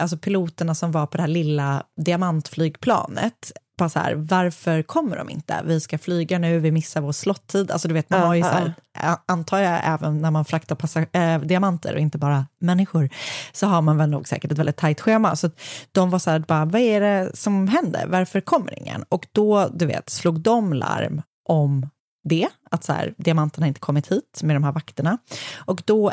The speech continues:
Speaker 1: efter ett tag så hittades då de här vakterna då som hade blivit rånade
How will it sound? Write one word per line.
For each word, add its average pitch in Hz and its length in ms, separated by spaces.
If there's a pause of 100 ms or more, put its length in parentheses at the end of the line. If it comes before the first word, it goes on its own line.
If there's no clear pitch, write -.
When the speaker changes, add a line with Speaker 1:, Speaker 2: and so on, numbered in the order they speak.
Speaker 1:
efter 160 240
ett 160 120
tag 175 420
så - 140
hittades 160 840
då 156 440
de 156 180
här 139 120
vakterna 156 480
då - 200
som 143 120
hade 139 100
blivit 143 160
rånade 151 460